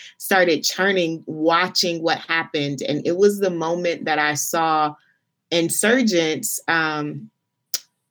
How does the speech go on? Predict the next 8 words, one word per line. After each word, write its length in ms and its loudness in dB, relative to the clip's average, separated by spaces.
in 240 6
Statuary 640 2
Hall 600 0
with 520 2
flagpoles 880 0
and 200 -8
backpacks 760 -4
and 240 -6